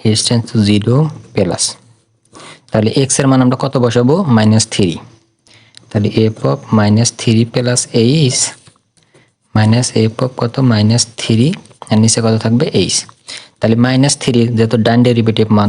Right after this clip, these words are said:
তার মানে বেশি দেখতে হবে। তাহলে মাইনাস থ্রি থেকে বেশি। তাহলে দেখো, মাইনাস থ্রি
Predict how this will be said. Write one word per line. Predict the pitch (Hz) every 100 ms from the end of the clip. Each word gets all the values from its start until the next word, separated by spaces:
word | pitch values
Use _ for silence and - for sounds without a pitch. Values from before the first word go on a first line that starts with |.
| 104
তার | 113
মানে | 113 110
বেশি | 113 127 123
দেখতে | - 135
হবে। | 160 220 -
তাহলে | - 110
মাইনাস | 113 117 131 -
থ্রি | 131 131
থেকে | 139 131 117
বেশি। | 110 104 - - - _ - - - - - -
তাহলে | 110 104
দেখো, | 104 - 87
মাইনাস | 104 110 110
থ্রি | 123